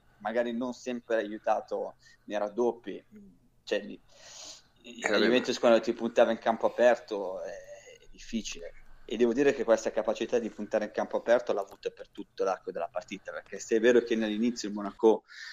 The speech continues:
Speaker 1: non pressava tantissimo, poi dopo l'occasione di Mbappé, come se fosse arrivata una scossa, loro si sono alzati un po' di più, però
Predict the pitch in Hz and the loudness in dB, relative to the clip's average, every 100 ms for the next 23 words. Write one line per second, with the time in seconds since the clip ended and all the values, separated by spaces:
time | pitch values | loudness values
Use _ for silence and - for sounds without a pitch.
0 | - - 107 107 - 104 127 113 110 110 | -12 0 0 2 2 4 8 8 8 2
1 | 104 - 120 - 104 101 92 - 117 107 | 0 -4 -6 -6 -10 -6 -8 2 2 2
2 | - - _ _ _ _ _ _ _ 110 | -4 -12 _ _ _ _ _ _ _ 2
3 | 135 147 135 - 123 143 131 117 - 107 | 4 4 0 -2 -4 -4 -6 -8 -12 -4
4 | 117 - 135 135 117 104 98 92 - _ | -4 -2 0 0 0 -6 -10 -10 -14 _
5 | _ - - - - 98 - - 113 117 | _ -20 -20 -18 -14 -10 -8 -4 0 2
6 | 113 113 113 113 110 110 - 113 113 104 | 4 6 4 4 -2 -2 6 6 6 0
7 | 110 - - 101 98 - 98 104 104 104 | -4 -6 -12 -10 -6 -4 -4 -4 -4 -4
8 | 104 151 143 107 120 113 | -2 0 0 2 2 2